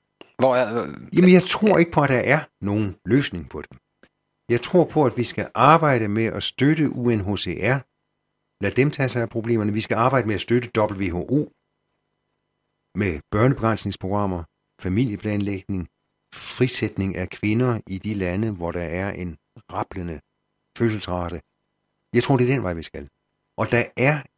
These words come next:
Speaker 2: ikke noget quick fix på denne verdens problemer.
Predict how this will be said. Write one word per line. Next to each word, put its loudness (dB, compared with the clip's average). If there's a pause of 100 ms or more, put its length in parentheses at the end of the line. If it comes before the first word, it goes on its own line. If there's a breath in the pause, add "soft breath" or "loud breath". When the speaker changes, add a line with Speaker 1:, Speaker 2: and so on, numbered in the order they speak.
Speaker 2:
ikke -2
noget -2
quick -4
fix -4 (260)
på -8
denne 0
verdens -2
problemer. -10